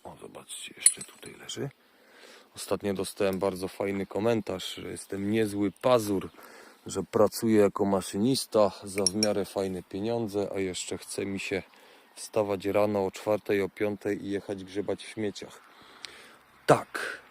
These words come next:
<laughs> w ogóle super komentarz, dziękuję. Chodzi o to, tak, odpisałem zresztą, to jest pasja.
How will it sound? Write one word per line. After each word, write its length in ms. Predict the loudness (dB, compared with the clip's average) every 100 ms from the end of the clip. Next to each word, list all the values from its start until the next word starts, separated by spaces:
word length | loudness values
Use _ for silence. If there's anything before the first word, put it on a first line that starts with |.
| -20 -12
<laughs> 480 | -6 0 4 4 2
w 120 | 0
ogóle 360 | 2 2 2
super 460 | 0 0 0 0 2
komentarz, 520 | 2 4 2 0 0
dziękuję. 560 | 0 -2 0 2 2 0 -6 -18 -16
Chodzi 380 | 0 4 6 6
o 100 | 6
to, 260 | 6 6 8
tak, 300 | 6 6 6
odpisałem 600 | 0 -2 -2 4 4 4
zresztą, 300 | -2 -4 -4 2
to 100 | 4
jest 220 | 4 2
pasja. 580 | 4 4 4 -2 -6